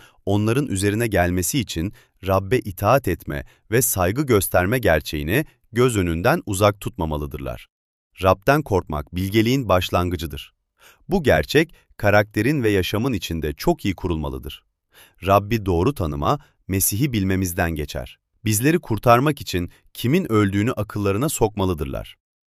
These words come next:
Belki siz anne babalar bütün bunları yapacak zamanınızın olmadığını düşünebilirsiniz.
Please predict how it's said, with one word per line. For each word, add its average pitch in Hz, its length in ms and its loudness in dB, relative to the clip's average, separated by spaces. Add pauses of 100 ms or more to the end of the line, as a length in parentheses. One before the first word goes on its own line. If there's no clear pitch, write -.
(140)
Belki 139 340 4
siz 101 280 -2
anne 92 340 0
babalar 78 420 2 (260)
bütün 135 380 -2
bunları 110 300 2
yapacak 107 460 0
zamanınızın 92 800 0
olmadığını 123 560 2
düşünebilirsiniz. 110 920 -2